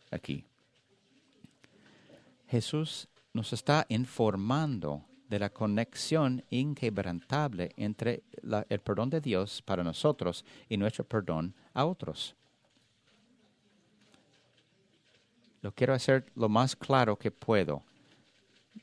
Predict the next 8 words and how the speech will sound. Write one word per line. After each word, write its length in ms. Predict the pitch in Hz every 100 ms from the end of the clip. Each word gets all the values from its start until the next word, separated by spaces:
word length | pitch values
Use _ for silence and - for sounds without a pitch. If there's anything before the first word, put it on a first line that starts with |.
| 294 277 254 _ _ _ _ _ _ _ _ _ - _ _
Lo 120 | 120 107
que 160 | 104
Jesús 640 | 85 98 85 - 139 151 -
dijo 440 | 123 113 90 85 - -
no 340 | 101 101 135
significa, 840 | 135 120 95 - 170 165 - 67 - _ - - - - - _ _ _ _ _ _ _ _ _ _ _ _ _ _ _ _ _ _
si 220 | - -
estás, 560 | 104 117 117 - - -